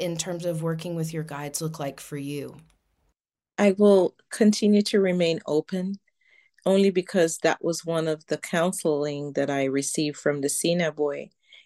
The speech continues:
Speaker 2: He told me, "I'll give you advice that I wish somebody would have given me, my younger self." Gufranda Bay, Kalahabu Seru Bay Bumage. Understand what it is that they want from you.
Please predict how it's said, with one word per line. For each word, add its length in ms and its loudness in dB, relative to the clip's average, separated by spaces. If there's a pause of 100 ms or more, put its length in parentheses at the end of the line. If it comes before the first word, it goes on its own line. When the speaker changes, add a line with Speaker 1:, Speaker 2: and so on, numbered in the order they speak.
(120)
Speaker 2:
He 140 -2
told 260 6
me, 140 6
"I'll 220 2
give 260 0
you 260 4
advice 920 -2
that 160 2
I 100 2
wish 320 0
somebody 400 -2
would 160 -2
have 160 -6
given 380 -4
me, 320 -6 (500)
my 120 0
younger 340 2
self." 480 -8 (720)
Gufranda 520 0
Bay, 460 4 (560)
Kalahabu 580 2
Seru 380 0
Bay 140 0
Bumage. 640 -8 (880)
Understand 760 4
what 200 2
it 100 0
is 200 2
that 180 0
they 140 0
want 280 -6
from 260 -8
you. 260 -8